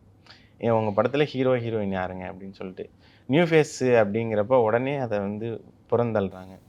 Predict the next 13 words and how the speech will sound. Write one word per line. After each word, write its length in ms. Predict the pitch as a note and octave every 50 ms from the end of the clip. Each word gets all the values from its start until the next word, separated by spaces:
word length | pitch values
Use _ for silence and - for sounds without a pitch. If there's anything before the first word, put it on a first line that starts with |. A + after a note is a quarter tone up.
| _ - - -
So, 160 | _ - B2 A#2+
இந்த 580 | A#2+ B2+ C#3 C3+ C#3+ C3+ B2 A#2+ A2+ A2 G#2+ G#2+
நடவடிக்கை 580 | G#2+ G#2+ B2 C#3+ D#3 D3+ C#3 B2 A2+ A2+ A2+ A#2
கொஞ்சம் 720 | A2 G#2+ G#2 G#2 G#2 G2+ G2 G2 G2 G2 G2 F#2+ F#2+ - _ _ _ _ _ _ _ _
அவங்க 440 | - G2+ G#2+ G#2+ G#2+ G2+ G2 G#2 G#2+
ப்ரொடியூசர் 160 | A2+ C3 B2+ C3
கவுன்சில்லேருந்து 800 | B2 A2+ G#2 G2+ G2+ G2+ G2 - G2+ G2+ G2 G2 G#2+ A#2 B2 A2+ G#2+
கவனிச்சா 560 | G#2 G2+ G#2+ A#2+ C3 C3+ C3 - B2 A#2 A2+
நல்லா 260 | A2 G2 G2 G2 G2+
இருக்கும் 360 | G2+ F#2+ F2+ F#2 F#2+ F#2+ G2 F#2
அப்படின்னு 380 | A2 A#2 G2 F#2+ F#2+ G2 G2
சொல்லிட்டு. 300 | - - G#2 G2 - F#2
ஏன்னா, 420 | F2+ A2+ A#2+ C3 C#3 D3+ E3+ G3